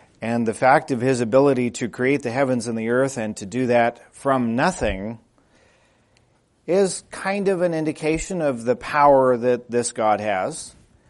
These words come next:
over his creation. And if he has purpose and if he has power,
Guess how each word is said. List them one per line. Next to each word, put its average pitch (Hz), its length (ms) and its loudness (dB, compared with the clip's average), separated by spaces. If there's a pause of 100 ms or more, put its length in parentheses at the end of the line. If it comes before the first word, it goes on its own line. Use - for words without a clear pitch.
(240)
over 131 320 2
his 127 220 -4
creation. 120 520 -4
And 113 140 -6
if 117 140 -8
he 127 100 -6
has 117 240 -4
purpose 156 640 -4 (320)
and 127 120 -6
if 127 80 -2
he 120 100 -4
has 113 240 0
power, 143 640 4